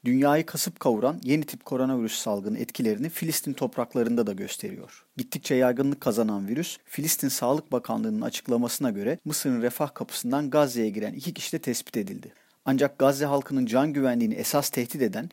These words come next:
virüsün yayılmasının yanında önü alınamaz bir felakete yol açacağı açık olan Siyonist ablukanın böyle bir durumda yaratacağı felaket. Bölge uzun yıllardır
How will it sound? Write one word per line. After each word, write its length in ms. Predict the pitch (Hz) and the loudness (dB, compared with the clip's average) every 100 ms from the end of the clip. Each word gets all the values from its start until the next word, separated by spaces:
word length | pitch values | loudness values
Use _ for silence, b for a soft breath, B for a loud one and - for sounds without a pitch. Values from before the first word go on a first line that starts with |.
| - | -2
virüsün 340 | 110 - 160 | -2 0 0
yayılmasının 640 | 139 123 120 120 - 170 190 | 4 4 4 2 0 0 2
yanında 440 | 127 101 101 151 b - | 2 0 0 -2 b -4
önü 180 | 127 135 | -2 0
alınamaz 560 | 127 123 147 180 147 120 | 2 2 2 2 0 0
bir 80 | 120 | -4
felakete 640 | - 120 120 120 135 143 | -2 0 2 0 -2 0
yol 160 | 127 | 2
açacağı 440 | 120 - 107 107 104 | 0 -2 -4 -4 -4
açık 340 | - - - | -4 -4 -2
olan 200 | 110 120 151 | -2 -2 -2
Siyonist 460 | - 151 165 - | -2 0 0 -2
ablukanın 540 | 117 110 110 113 135 139 | -2 -2 -2 -2 -2 2
böyle 300 | 180 175 139 | 4 4 4
bir 160 | 117 101 | 0 -2
durumda 240 | 110 113 | -2 2
yaratacağı 500 | 120 110 117 107 131 | 2 0 -2 0 0
felaket. 680 | - 110 101 - - - - b b - | 0 -4 -4 -8 -16 -20 -20 b b -4
Bölge 360 | 104 123 127 | 2 4 4
uzun 240 | 156 151 170 | 4 2 0
yıllardır 600 | 160 160 170 135 127 | 0 2 4 4 2